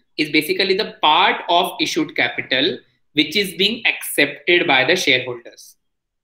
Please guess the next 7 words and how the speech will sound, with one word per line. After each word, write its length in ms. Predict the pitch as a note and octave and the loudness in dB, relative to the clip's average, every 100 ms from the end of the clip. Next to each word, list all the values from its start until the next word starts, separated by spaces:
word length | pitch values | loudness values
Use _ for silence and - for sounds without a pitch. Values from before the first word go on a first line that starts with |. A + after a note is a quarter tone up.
| _ _ _ _ _ _ _ _ _ - | _ _ _ _ _ _ _ _ _ -8
Which 180 | C#3+ D#3+ | -4 -2
is 140 | D#3+ | 0
being 200 | F3 E3+ | 0 2
accepted 580 | C#3+ - C#3+ - D#3+ D3 | 0 -2 -4 0 0 2
by 180 | B2+ B2 | 2 2
the 260 | D#3 C#4 _ _ _ - | 0 -4 _ _ _ -6
shareholders. 800 | - C3+ A#2+ A2 A2 G2+ - | 2 2 2 -8 -14 -20 -20